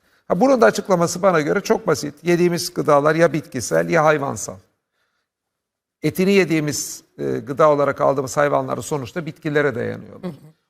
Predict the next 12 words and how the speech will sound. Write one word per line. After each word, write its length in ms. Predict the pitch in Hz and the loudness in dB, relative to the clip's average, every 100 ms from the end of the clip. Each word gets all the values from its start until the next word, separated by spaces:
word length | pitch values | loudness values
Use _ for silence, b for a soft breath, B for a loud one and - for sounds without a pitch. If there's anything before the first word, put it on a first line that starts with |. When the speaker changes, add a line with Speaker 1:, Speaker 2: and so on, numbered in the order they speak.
| _ | _
Speaker 1:
O 120 | 208 220 | 0 2
bitkilerse 640 | - 226 196 165 - 202 | 0 0 2 4 2 2
toprağın 460 | 196 190 202 196 180 | 0 2 2 2 2
değişime 380 | 165 - 165 | -2 -4 -6
uğramaz. 560 | 151 127 113 110 - - _ _ - | -4 -6 -8 -16 -20 -20 _ _ 2
Yani 300 | 190 170 165 | 4 4 2
bitki 280 | 220 196 190 | 0 2 4
ne 40 | |
yapıyor? 320 | 202 - 160 | 4 4 2
Toprakla 520 | 165 175 175 156 143 | 2 2 2 2 2
suyu 280 | 123 170 160 | 0 2 4
alıyor. 380 | 123 113 135 | 4 2 -4